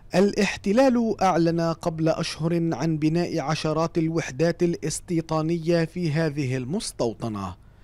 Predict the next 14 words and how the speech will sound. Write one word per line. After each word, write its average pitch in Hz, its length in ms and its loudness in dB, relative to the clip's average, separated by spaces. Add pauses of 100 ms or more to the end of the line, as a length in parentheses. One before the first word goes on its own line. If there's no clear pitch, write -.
(400)
الأمر 254 340 4
الذي 214 480 2
أجج 170 360 2
مخاوف 170 680 2
المزارعين 165 920 2
من 170 120 2
السيطرة 165 680 0
على 147 420 0
أراضيهم، 120 920 0 (440)
خاصة 233 800 2
أنهم 185 420 2
ممنوعون 190 1000 2 (360)
من 135 200 -4
وصولها. 113 1000 -4